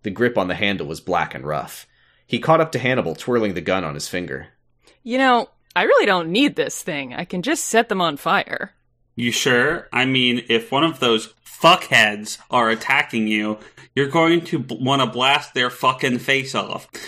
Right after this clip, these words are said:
Speaker 3: And I don't think you want one of them running at you on fire.
Speaker 1: He said, not looking at Johnny, but scanning the area.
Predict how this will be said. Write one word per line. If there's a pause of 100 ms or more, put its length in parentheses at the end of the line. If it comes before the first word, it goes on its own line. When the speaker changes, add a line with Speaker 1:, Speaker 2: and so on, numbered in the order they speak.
(180)
Speaker 3:
And
I
don't
think
you
want
one
of
them
running
at
you (140)
on
fire. (540)
Speaker 1:
He
said, (320)
not
looking
at
Johnny,
but
scanning
the
area.